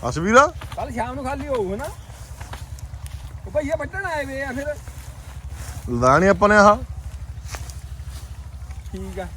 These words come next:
Speaker 2: ਸਾਰਾ ਹੀ ਕਿਹਾ ਇਹਨੂੰ ਮੈਂ।
Speaker 1: ਲੈ ਬਾਈ, ਹੋ ਗਿਆ ਠੀਕ ਹੁਣ ਇਹ?
Speaker 2: ਐਨ ਬਾਈ। ਆਹ,
Speaker 1: ਲੈ।
Speaker 2: ਆਹ ਜਾਲੀ ਆ ਉਹਦੇ ਇੰਨੀ ਆਹ।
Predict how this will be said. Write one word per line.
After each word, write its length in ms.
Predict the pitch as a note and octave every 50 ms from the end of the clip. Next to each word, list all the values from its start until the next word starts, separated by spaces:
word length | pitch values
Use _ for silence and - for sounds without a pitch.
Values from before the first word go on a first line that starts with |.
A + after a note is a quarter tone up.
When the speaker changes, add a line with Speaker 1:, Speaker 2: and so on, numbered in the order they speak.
| - - - - - - - - - - - - - - - - - - - - - - - - - - - - - - - - - - - - - - - - - - -
Speaker 2:
ਸਾਰਾ 240 | - D#3 E3 G#3 C4 D4+
ਹੀ 40 | -
ਕਿਹਾ 260 | - E4 D#4+ C4+ B3+
ਇਹਨੂੰ 220 | C4 C4+ D#4 E4+ F4
ਮੈਂ। 180 | D#4 E4 F#4+ F4 - - - - - - - - - - - - - - - - - - - - - - - - - - - - - - - - - - - - - - - - - - - - - - C#5+ - - - - - - - - - - - - - - - - - - - - - - - B2+
Speaker 1:
ਲੈ 160 | C3 C#3 D3
ਬਾਈ, 160 | D3 D#3 D3
ਹੋ 160 | B2 D3+ D3
ਗਿਆ 100 | D#3+ G3
ਠੀਕ 160 | F#3 G#3 A3 A3
ਹੁਣ 140 | A#3 A#3
ਇਹ? 200 | A#3 B3+ C4+ D#4+ C#4 - - - - - - - - - - - - -
Speaker 2:
ਐਨ 260 | F3 A3 A#3+ B3 B3+
ਬਾਈ। 320 | B3+ B3+ B3+ B3+ G#3+ F3+ - - - - - - - - - - - - - - - - - - - - -
ਆਹ, 100 | F#3 G3
Speaker 1:
ਲੈ। 140 | G#3+ A#3+
Speaker 2:
ਆਹ 280 | A#3 B3 B3+ B3 A#3 B3
ਜਾਲੀ 240 | B3 B3 G#3+ F#3+ G3
ਆ 60 | A3
ਉਹਦੇ 200 | A#3 A#3 A#3+ A#3+
ਇੰਨੀ 200 | A3 G#3+ G#3 G#3
ਆਹ। 240 | G#3 F3 D#3+ D3+